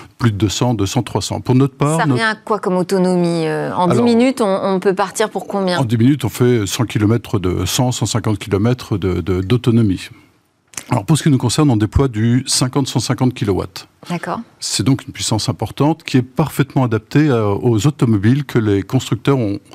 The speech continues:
Speaker 1: ont mis sur le marché depuis deux mille, de-, depuis début deux mille vingt,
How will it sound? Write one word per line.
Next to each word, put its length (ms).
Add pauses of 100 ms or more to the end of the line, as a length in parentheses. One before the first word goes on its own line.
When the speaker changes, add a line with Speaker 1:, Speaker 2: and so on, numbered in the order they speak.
(240)
Speaker 1:
ont 100
mis 140
sur 160
le 80
marché 260
depuis 400
deux 120
mille, 220
de-, 480
depuis 260
début 240
deux 100
mille 160
vingt, 240